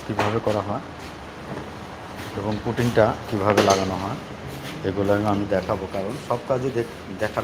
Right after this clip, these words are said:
প্রয়োজন আছে। একটা টাঙ্কি, পুরান গাড়ির টাঙ্কিটা কীভাবে নতুন করা হয়, সেগুলাই আমি সুন্দরভাবে, উম, আজকে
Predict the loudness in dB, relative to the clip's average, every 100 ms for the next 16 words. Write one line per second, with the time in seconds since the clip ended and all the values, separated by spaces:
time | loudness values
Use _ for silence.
0 | -2 -4 -4 -4 -8 -8 -12 -12 -14 -16
1 | -16 -16 -14 -12 -8 -6 -2 -2 -2 -6
2 | -10 -10 -10 -6 -6 -4 -2 -4 -4 -6
3 | -6 -6 -8 -8 -10 -8 -8 -8 -8 -10
4 | -8 -6 -6 -8 -10 -12 -12 -12 -12 -12
5 | -12 -8 -6 -4 -4 -4 -6 -10 -8 -8
6 | -8 -8 -8 -8 -8 -8 -8 -8 -10 0
7 | 6 8 6 4 -4 -6 -6 -6 -6 -6
8 | -6 -6 -6 -4